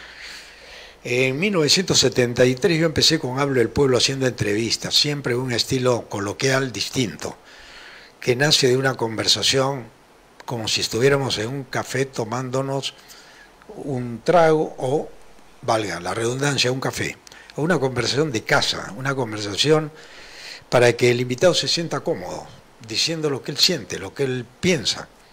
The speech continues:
y vamos abriendo puertas, ventanas, por donde meternos en la entrevista,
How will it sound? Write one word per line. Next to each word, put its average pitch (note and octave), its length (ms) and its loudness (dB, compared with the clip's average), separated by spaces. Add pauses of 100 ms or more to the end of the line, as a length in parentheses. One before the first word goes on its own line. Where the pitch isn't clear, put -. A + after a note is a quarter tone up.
(140)
y A2+ 80 -4
vamos C3+ 260 2
abriendo C3+ 400 0
puertas, D3+ 460 4
ventanas, D3+ 720 0 (300)
por - 180 0
donde D3 240 0
meternos C#3 580 -2
en A#2 80 -6
la A#2 60 -8
entrevista, B2+ 640 -4